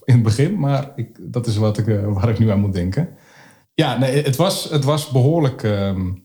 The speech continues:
wennen om zo'n kindje een plaats in je leven te geven.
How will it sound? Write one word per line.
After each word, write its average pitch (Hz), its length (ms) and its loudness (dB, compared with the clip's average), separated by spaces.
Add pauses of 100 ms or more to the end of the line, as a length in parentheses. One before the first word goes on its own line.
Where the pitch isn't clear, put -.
(520)
wennen 127 340 4
om 113 160 0
zo'n 110 220 0
kindje 131 380 4
een 101 120 -2
plaats 113 340 0
in 107 60 -2
je 101 120 2
leven 110 340 2
te - 80 -12
geven. 90 480 -4